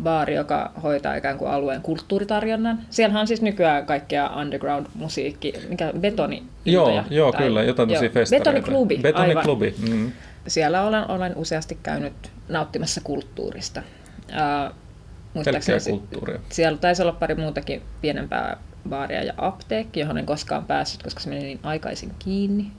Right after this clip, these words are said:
Speaker 1: <laughs> Ja sit se palloiluhalli tietysti, joka
Speaker 2: Niin, se on.
Speaker 1: samalla ikään kuin sen, sen respan yhteydessä oli tämmönen kahvila, joka sit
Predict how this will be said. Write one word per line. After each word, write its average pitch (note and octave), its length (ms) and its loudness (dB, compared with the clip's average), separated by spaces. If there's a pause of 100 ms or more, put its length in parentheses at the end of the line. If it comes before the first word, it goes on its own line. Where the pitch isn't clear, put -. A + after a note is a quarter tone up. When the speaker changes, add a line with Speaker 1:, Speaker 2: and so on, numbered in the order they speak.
(600)
Speaker 1:
<laughs> G#3 140 6 (1040)
Ja F3+ 60 4
sit G3+ 140 2
se - 80 2
palloiluhalli D#3+ 720 0
tietysti, - 480 -6 (260)
joka F3 180 6
Speaker 2:
Niin, F#3+ 100 6
se G3+ 60 6
on. G3+ 60 4
Speaker 1:
samalla A#3 400 6
ikään E3+ 300 2
kuin E3+ 120 0
sen, E3 300 0 (300)
sen E3 360 -2
respan F3 360 0
yhteydessä D#3 520 -2
oli D3 80 0
tämmönen D#3 260 -4
kahvila, - 480 -2
joka D#3+ 320 -4 (160)
sit D3+ 180 -6